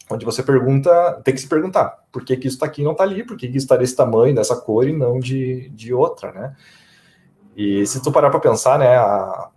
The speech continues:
tem um comentário aqui no Theo, Theo Forest, né, diz o seguinte, né, o design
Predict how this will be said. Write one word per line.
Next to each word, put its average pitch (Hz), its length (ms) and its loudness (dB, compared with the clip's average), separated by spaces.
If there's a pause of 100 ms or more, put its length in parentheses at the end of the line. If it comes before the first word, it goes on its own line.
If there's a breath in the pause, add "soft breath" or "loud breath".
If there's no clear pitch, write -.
tem 120 80 -6
um 117 60 -6
comentário 117 440 0
aqui 110 320 -10
no 95 380 -12 (720)
Theo, 104 520 2
Theo 101 180 0
Forest, 98 580 -4
né, 98 80 -6
diz - 120 -12
o - 40 -12
seguinte, 104 440 -8
né, 95 120 -8
o 95 60 -10
design 107 600 0